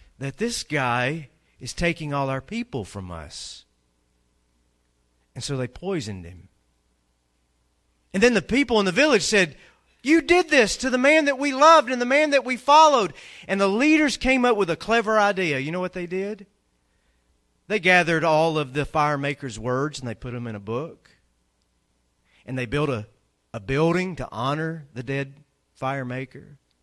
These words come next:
And they took all of his tools that he had used to make fire and they put 'em in a magic case for people to come and see.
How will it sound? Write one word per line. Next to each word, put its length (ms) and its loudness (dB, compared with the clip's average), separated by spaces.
And 140 -4
they 80 0
took 220 0
all 120 6
of 80 -2
his 140 -6
tools 420 0
that 120 -6
he 80 -4
had 120 -6
used 260 -6
to 60 -6
make 280 -6
fire 300 -2
and 100 -8
they 80 -6
put 200 -10
'em 120 -8
in 80 -10
a 40 -8
magic 440 -8
case 420 -2
for 140 -14
people 320 -10
to 80 -14
come 260 -10
and 100 -12
see. 460 -10